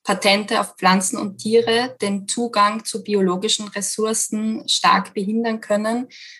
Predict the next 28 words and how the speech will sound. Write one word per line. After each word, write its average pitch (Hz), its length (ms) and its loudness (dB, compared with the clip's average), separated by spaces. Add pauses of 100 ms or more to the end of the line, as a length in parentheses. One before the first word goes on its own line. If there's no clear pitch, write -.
was 202 300 2
vor 214 160 4
allem 196 260 2
für 208 380 -6
ZüchterInnen, 214 1120 0
LandwirtInnen, 202 1160 -2
GärtnerInnen 208 880 2 (320)
und 202 320 2
in 196 260 2
Konsequenz 196 640 0
auch 196 160 -2
für 202 220 -6
uns 220 260 -4
KonsumentInnen 190 1080 2
große 190 360 -2
Auswirkungen 202 640 -2
haben 190 280 2
kann. 226 380 0 (520)
Weil 196 480 2
wenn 196 380 -2 (100)
ein 190 240 0
Patent 196 560 -4
auf - 180 -10
Pflanzen 190 480 0
und 196 140 -8
Tiere 226 360 2
erteilt 196 680 0
wird, 233 260 2